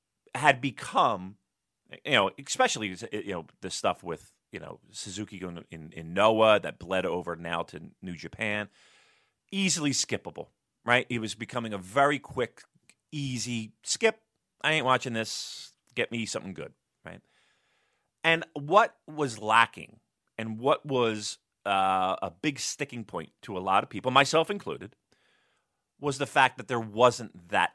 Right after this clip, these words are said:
element of him, right? It was all, it felt like just bullshit, nonsense, distraction, hit with the, the mic stand, you know, it's just that kind of stuff. That, and it was not even just in throwaway tag matches. It was in,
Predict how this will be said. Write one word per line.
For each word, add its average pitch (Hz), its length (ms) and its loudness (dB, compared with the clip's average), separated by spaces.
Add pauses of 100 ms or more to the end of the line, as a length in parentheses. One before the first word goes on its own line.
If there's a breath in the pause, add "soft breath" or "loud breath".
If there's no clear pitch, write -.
element 90 360 -4
of 78 140 -14
him, 78 280 -18 (220)
right? 92 260 -6 (280)
It 110 120 -6
was 107 240 -4
all, 117 640 4
it 107 120 -6
felt - 300 -2
like 98 180 -4
just - 160 -16 (100)
bullshit, 120 560 -6
nonsense, 104 1040 -4 (640 soft breath)
distraction, 101 1400 2 (800)
hit 110 280 -4
with 110 200 -6
the, 104 500 0
the 98 80 -6
mic 107 300 -2
stand, - 280 -10
you 147 100 -6
know, 147 180 0
it's 147 100 -12
just 196 140 -8
that 190 180 8
kind 175 220 -4
of 160 60 -8
stuff. - 340 2 (440 soft breath)
That, 139 200 -2 (300 soft breath)
and 196 100 6
it 214 60 0
was 202 160 0 (240)
not 220 280 6
even 208 320 -4
just 175 220 -6
in 143 120 -6
throwaway 131 600 2
tag 120 360 -2
matches. 110 380 -14
It 226 60 -8
was 233 120 -6
in, 247 220 -8